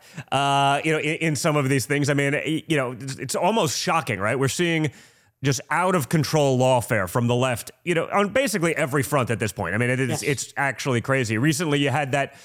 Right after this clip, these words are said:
Speaker 1: disgraceful ruling out of Colorado to actually, uh, take his name off the ballot, even though they're, I guess, interjecting into, uh, a federal case that he's not even been found guilty of yet. Uh, can you break down,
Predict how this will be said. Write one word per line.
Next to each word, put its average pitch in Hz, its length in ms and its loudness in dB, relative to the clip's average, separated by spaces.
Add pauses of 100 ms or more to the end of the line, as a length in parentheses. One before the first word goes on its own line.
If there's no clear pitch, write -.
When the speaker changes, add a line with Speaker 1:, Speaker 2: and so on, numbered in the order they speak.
(260)
Speaker 1:
disgraceful 156 600 0
ruling 156 360 4
out 147 140 0
of 139 100 -4
Colorado 151 640 2
to 151 160 0
actually, 143 540 0 (400)
uh, 135 260 0
take 190 340 0
his 147 320 0
name 160 560 2
off 151 340 2
the 147 100 0
ballot, 156 400 0 (140)
even 160 240 2
though 165 180 4
they're, 151 360 2 (520)
I 135 80 0
guess, 151 240 -2
interjecting 165 720 0
into, 160 480 2 (320)
uh, 143 260 0
a 151 80 0
federal 202 640 2
case 135 600 -2 (240)
that 165 120 0
he's 170 220 2
not 214 160 0
even 196 240 2
been 180 120 0
found 196 280 0
guilty 196 420 0
of 123 280 2
yet. 120 340 0
Uh, 160 80 0 (360)
can 185 120 2
you 233 100 2
break 175 460 2
down, 220 480 0